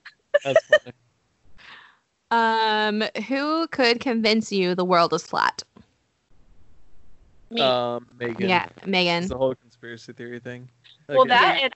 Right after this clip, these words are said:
Speaker 3: I will argue till I'm blue in the face, even if I know I'm wrong.
Speaker 2: But, like, you'll, uh, like, I'll argue too, but you will come at me with facts.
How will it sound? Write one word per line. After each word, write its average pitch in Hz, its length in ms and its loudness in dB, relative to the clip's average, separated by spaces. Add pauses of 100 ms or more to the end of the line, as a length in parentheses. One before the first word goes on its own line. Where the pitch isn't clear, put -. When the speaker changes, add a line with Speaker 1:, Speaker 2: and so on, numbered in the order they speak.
Speaker 3:
I 247 80 0
will 262 140 2
argue 233 380 0
till 247 120 -4
I'm 214 140 0
blue 208 200 -6
in 202 60 -6
the 208 80 -14
face, 196 320 -8
even 208 160 -10
if 202 120 -8
I 190 80 0
know 196 160 -8
I'm 185 140 -6
wrong. 190 340 -6 (320)
Speaker 2:
But, 262 140 4
like, 247 140 6
you'll, 220 180 6
uh, 233 380 4
like, 269 220 2
I'll 311 240 8
argue 311 300 2
too, 214 340 2
but 208 200 0
you 202 220 -2
will 277 160 6
come 220 220 2
at 196 160 4
me 202 100 4
with 165 200 0
facts. - 560 -2